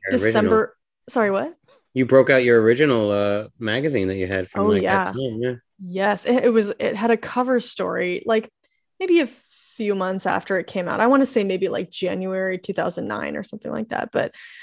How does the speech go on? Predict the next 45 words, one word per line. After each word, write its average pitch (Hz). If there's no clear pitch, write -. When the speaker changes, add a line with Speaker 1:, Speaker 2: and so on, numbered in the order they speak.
Speaker 2:
um, 190
yeah, 214
I 202
have 254
all 220
my 233
back 196
issues 185
dating 185
Speaker 1:
Mm. -
Speaker 2:
back, 190
like, -
maybe 202
fifteen 294
years, 311
but -
I 220
still, 233
I 220
still 214
have 190
them 180
all. 185
Um, 202
so 113
the -
Speaker 1:
Hashtag 285
Speaker 2:
interview 269
Speaker 1:
physical 240
Speaker 2:
with 208
Speaker 1:
media. 208
Speaker 2:
<laughs> -
Yeah, 208
that's 233
my 240
version 220
of 208
physical 196
media. -
But, -
uh, 202
so 262
in 254
the 247
director, 220